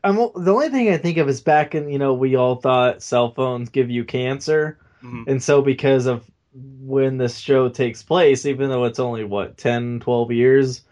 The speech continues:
Speaker 2: Right.
Speaker 1: um, I still remember back then the big thing was you're gonna get tumors in your head because of cell phones. I mean, that was, like, the thing.
Speaker 2: Okay,
Speaker 1: Uh,
Speaker 2: according
Speaker 1: people were
Speaker 2: to
Speaker 1: terrified about. So that is something I would say that is nostalgic and has aged.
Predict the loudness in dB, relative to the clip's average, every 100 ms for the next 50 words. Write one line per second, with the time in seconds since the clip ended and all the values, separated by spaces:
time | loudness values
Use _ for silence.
0 | _ _ -18 -18 -6 0 2 2 0 -6
1 | -8 -6 0 2 2 0 2 4 4 0
2 | 2 0 2 0 0 -2 -2 -4 -2 -2
3 | -2 -4 -4 -2 -4 -2 -2 -2 -2 -4
4 | -2 -4 -4 -6 -6 -6 -2 -2 -2 -4
5 | -4 -2 -2 -4 -4 -2 -2 -4 -8 -6
6 | -6 -6 -4 -2 0 2 2 2 0 0
7 | 0 -4 -18 -8 0 2 2 0 -2 -2
8 | -4 -8 -12 _ -10 -4 -2 -2 -2 -2
9 | 0 0 2 2 4 2 2 2 2 0
10 | 0 -2 -2 2 2 4 2 2 -4 -2
11 | -2 0 0 2 4 4 2 -2 -6 _
12 | _ _ -10 -10 -2 2 2 0 -2 -4
13 | -6 -6 -4 -4 -6 -6 -4 -2 -2 -6
14 | -14 -16